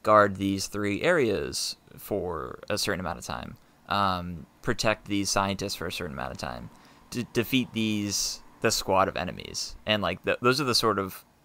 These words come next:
missions or, like, floors you can expect to do.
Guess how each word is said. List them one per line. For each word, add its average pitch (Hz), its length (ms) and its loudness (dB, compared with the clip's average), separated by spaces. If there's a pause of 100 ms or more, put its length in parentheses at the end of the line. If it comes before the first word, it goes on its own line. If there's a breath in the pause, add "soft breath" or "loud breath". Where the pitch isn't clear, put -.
(380)
missions 110 480 0
or, 92 260 0
like, 71 300 -2 (220 soft breath)
floors 107 380 0
you 104 120 -4
can 87 120 -4
expect - 420 0
to - 100 -4
do. 113 240 0